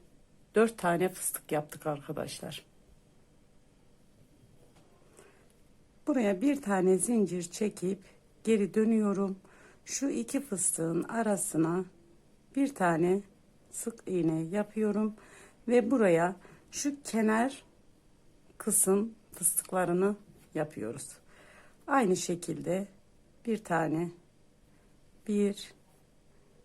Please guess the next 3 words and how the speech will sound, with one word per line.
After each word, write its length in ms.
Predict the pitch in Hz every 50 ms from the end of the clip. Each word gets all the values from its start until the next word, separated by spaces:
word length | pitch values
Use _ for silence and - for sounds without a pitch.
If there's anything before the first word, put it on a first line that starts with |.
| _ - - - - - -
iki, 520 | - 202 196 - - 196 196 196 185 185 - - - _ _ - _ _ - _ _ - - _ _ _ _ _ _ - - - -
üç, 500 | - - 98 98 101 101 - - - - - - - - - _ - - _ _ _ _ _ _ _ - _ _ _ - _ _ - 185
dört, 540 | 170 202 202 202 202 196 - - - - -